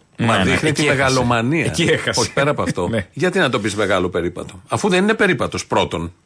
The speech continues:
Speaker 1: Μεγάλος δεύτερον.
Speaker 2: Μεγάλος
Speaker 1: δεν
Speaker 2: δεν
Speaker 1: είναι.
Speaker 2: είναι, δεν είναι και περίπατος. Διακόπτεται. Αν ξεκινούσε από το Ζάπιο αυτό που κάνανε,
Speaker 1: Τίποτα.
Speaker 2: μπαίνει
Speaker 1: Στην
Speaker 2: στην
Speaker 1: ουσία,
Speaker 2: Αμαλίας.
Speaker 1: μόνο στο Ζάπιο είναι.
Speaker 2: Μόνο στο Ζάπιο.
Speaker 1: Στο δρόμο μπροστά από το Ζάπιο.
Speaker 2: Και ένα πεζοδρόμιο στην Πανεπιστημίου.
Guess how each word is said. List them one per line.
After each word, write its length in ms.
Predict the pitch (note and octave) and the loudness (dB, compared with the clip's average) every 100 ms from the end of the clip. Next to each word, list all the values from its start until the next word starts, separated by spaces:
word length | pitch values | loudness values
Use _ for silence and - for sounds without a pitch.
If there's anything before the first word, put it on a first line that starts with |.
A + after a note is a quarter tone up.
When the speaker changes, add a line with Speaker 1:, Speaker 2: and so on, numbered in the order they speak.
| _ - | _ -4
Speaker 1:
Μεγάλος 400 | C3 B2+ A2 G2 | 0 2 2 0
δεύτερον. 340 | G2 F#2+ F2+ | -2 0 0
Speaker 2:
Μεγάλος 360 | D3 C3+ C3+ F#2+ | 2 2 2 2
Speaker 1:
δεν 60 | B2+ | 2
Speaker 2:
δεν 140 | G3 | 2
Speaker 1:
είναι. 200 | D3+ C#3+ | 0 0
Speaker 2:
είναι, 100 | A3 - | -2 -2
δεν 200 | D3 D#3 | 0 2
είναι 160 | G#3 | 0
και 140 | F#3+ - | 0 0
περίπατος. 560 | G#3 G3+ C3+ G2 G#2 | 2 2 0 -2 -2
Διακόπτεται. 580 | B2 C3+ F3+ C#3+ A2+ A2+ | -2 0 0 0 0 -2
Αν 80 | A#2 | -2
ξεκινούσε 360 | - B2 C#3 C3+ | -4 -2 -2 -2
από 100 | B2 | -2
το 80 | |
Ζάπιο 340 | A2 C#3 C3 A2 | 2 2 2 -2
αυτό 180 | - A#2 | -2 -4
που 100 | A2+ | 0
κάνανε, 400 | D3 B2 G#2 G#2+ | 0 2 0 0
Speaker 1:
Τίποτα. 400 | D#4+ - F#2+ A#2 | 0 2 2 2
Speaker 2:
μπαίνει 200 | C3 C3 | 2 2
Speaker 1:
Στην 160 | B2+ | 2
Speaker 2:
στην 120 | D#3+ D#3 | 2 4
Speaker 1:
ουσία, 120 | - | 4
Speaker 2:
Αμαλίας. 200 | D#3 B2 | 2 2
Speaker 1:
μόνο 120 | G#3+ | 0
στο 140 | A3+ F#3+ | 0 0
Ζάπιο 400 | G3+ A3 A#2 F2 | 2 0 -2 -6
είναι. 260 | D#2 D2 _ - | -8 -14 _ -4
Speaker 2:
Μόνο 200 | C3 D#3+ | -2 -2
στο 140 | B2 | -2
Ζάπιο. 180 | A2 A2+ D3+ | 0 2 2
Speaker 1:
Στο 80 | C#3 | 2
δρόμο 280 | E3 G3+ G3 | 2 2 0
μπροστά 240 | E3 D#3+ | 0 0
από 100 | G3+ | 0
το 80 | D#3+ | 0
Ζάπιο. 360 | C3+ D#3+ E3+ G#3+ | 2 0 0 2
Speaker 2:
Και 80 | E3+ | 2
ένα 200 | G3+ F#3+ | 0 0
πεζοδρόμιο 500 | E3+ D#3+ E3 G3 G3 | 0 0 0 0 -2
στην 120 | F3 | -2
Πανεπιστημίου. 680 | F#3 F3+ - E3+ D3 G2 | -2 -2 -4 -2 0 -2